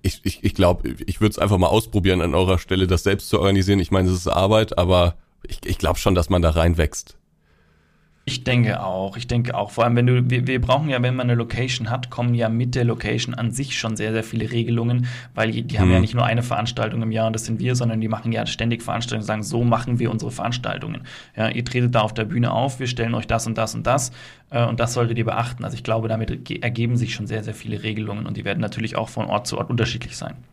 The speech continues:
Speaker 1: Wenn ihr eine Live-Tour macht, dann hoffe ich auf einen Stopp in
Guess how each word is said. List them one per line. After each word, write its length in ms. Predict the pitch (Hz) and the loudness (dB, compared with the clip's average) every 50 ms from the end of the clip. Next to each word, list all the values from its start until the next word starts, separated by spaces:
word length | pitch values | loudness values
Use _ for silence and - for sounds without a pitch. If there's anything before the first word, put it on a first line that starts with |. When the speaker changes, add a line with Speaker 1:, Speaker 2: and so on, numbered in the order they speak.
| _ _ _ _ _ _ _ _ _ _ _ _ _ _ _ _ _ _ _ - - _ _ _ _ - | _ _ _ _ _ _ _ _ _ _ _ _ _ _ _ _ _ _ _ -20 -20 _ _ _ _ 0
Speaker 1:
Wenn 200 | 107 117 120 110 | 2 2 4 4
ihr 100 | 127 123 | 4 6
eine 160 | 117 110 104 | 6 6 6
Live-Tour 400 | 101 104 113 - - - 120 104 | 6 6 4 2 2 2 2 4
macht, 300 | 101 117 - - - 123 | 4 2 2 0 -2 0
dann 220 | 120 120 120 120 - | 0 0 0 0 0
hoffe 280 | - 98 117 127 120 120 | 2 2 2 4 4 4
ich 100 | - - | 4 4
auf 120 | 113 - | 4 4
einen 280 | 120 117 113 113 107 - | 4 4 4 2 2 -2
Stopp 340 | - - - 110 - - - 110 | -2 0 0 0 0 0 0 2
in 240 | 104 104 101 98 | 2 2 2 0